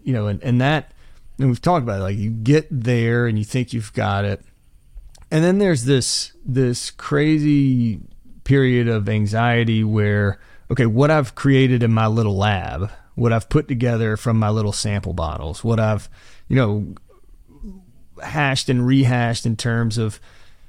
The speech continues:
you know, how many, how many gallons I think are in this barrel versus this barrel and how that's gonna, you know, you cre-, you, you, you think you've, you've nailed this blend. You gotta, you're really happy, you got it right where you want it.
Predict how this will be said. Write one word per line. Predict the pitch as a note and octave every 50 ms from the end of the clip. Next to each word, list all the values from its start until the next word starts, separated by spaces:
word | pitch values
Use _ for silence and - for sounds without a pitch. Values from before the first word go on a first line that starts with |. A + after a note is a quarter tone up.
| - - - -
you | - E3 A3
know, | F3 A#2 G#2 G2+ - -
how | C#3+ D#3 D3 C#3+
many, | C#3 C#3 C#3 C#3 C3 C3 C3 A#2+
how | - - C3 C3+
many | B2 B2 B2 A#2+ A#2 A2+
gallons | G#2+ A2 A#2 A#2+ A2 A2 A2 A2 A2+
I | A2 G2+
think | G2 A2+ G#2 G2+
are | G2+
in | G#2+ A2
this | C3 E3 C#3 -
barrel | - D3 D3+ C#3+ C#3+ C3+ B2+
versus | A2+ A2 G#2 G2 F#2+ G#2+ -
this | D3+ D3+ D3
barrel | - D3 C3+ C3+ B2+ B2
and | A#2 A#2
how | A#2 G#2 G#2
that's | G#2 G2+ -
gonna, | - G2 F#2
you | G2 G#2
know, | B2 A#2 G#2
you | G#2 G#2+ - - -
cre-, | - - - - D3
you, | D3 D3 C#3+ B2 B2 C3
you, | C3 B2 A#2+
you | A2 F2 A2+ A2+ A#2
think | A#2+ - - - - D#3 D3 C#3 -
you've, | B2+ A#2 A2 - -
you've | B2+ B2 A2
nailed | A2+ A#2 B2 C#3+ D#3 D#3+ D#3+ D3+ C#3+ C3 A#2+
this | A#2+ A2+ - - -
blend. | G#2+ G#2 A#2 B2+ C#3+ C#3+ A#2 G#2 G2+ G2 G2+ - - - - - - - - - - - -
You | - C3 G#2+
gotta, | - - C3 A#2+ F#2+ D#2+
you're | A2+ B2 A#2
really | A2+ C#3 F3 F#3 E3+
happy, | D3+ D3+ D3 D3 C#3+ D3 C#3+
you | C3 A#2+
got | C3 B2 A2
it | A2+
right | A#2 C3+ D3 D3+
where | E3 D#3
you | D3 C#3 C3
want | B2 A#2 A#2 A#2+ A2
it. | -